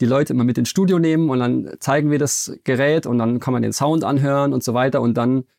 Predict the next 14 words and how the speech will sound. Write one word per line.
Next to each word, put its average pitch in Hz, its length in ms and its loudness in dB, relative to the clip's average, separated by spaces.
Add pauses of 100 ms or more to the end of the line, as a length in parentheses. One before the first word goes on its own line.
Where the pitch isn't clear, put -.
(240)
erkläre 127 460 0
ich 156 120 -4
in 127 100 0
mehreren 143 440 0
Folgen, 151 400 0
in 131 80 0
mehreren 139 280 -2
Episoden 127 580 0
von 113 400 -4
Videos, 165 560 0 (1000)
wie 139 180 0
das 165 140 0
Ding 170 160 2
funktioniert, 165 760 0